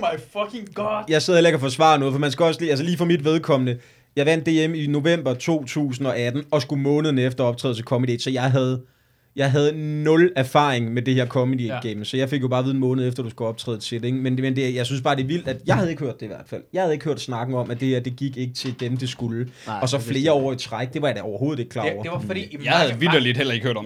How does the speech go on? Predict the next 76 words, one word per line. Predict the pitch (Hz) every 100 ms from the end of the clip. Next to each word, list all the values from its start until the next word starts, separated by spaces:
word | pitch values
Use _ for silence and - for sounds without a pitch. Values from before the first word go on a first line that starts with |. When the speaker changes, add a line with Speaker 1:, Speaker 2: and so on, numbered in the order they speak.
| 135
Speaker 4:
det. |
Speaker 2:
ma-, | 139 -
Speaker 3:
Nej, | 120 127
Speaker 2:
ma-, |
Speaker 3:
jeg | 127
Speaker 2:
ma- | 135
Speaker 3:
troede | 175 185
nemlig, | 180 131
jeg | 143
troede | 170
faktisk | 143 120
kun, | 139
det | 135
var | 113 117
det | 123 117
ene | 120
år, | 98
det | 101 98
Speaker 1:
Og | 151
Speaker 3:
er. |
Speaker 1:
der | 196
lyder | 196 220
det | 165
så | 185
lidt | 180 180
som | 170
om, | 156
at |
når | 147
vi | 151 196
tre | - 175
ikke | 156 156
har, | 147 127 113
Masud, | 117 120
Speaker 2:
Ja, | 120
Speaker 1:
så | -
Speaker 2:
ja. | 175
Speaker 1:
lyder | 185
det | 147
som | 160
om, |
man | 147 139
enten | - 175
skal | - 127
kende | - 175 240
nogen, | 180 185
der | 160
har |
kendskab, | 123 147 156 170 139
eller | 127
også | 139
så | 160
skal | -
man | 143
være | 131 156
lidt | 151
oppe | 139 139
i |
hierarkiet. | 131 113 - 131
Og |
der | 123
Speaker 2:
Jamen. | 160
Speaker 1:
kan | 208
jeg |
godt | 190 180
forstå, | 180 185
hvad | 143
du | 135
mener | 160 147
med, | 135
at | 131
der |
sidder | 156 - 151
nogle | 135
af | 151
de | 131 123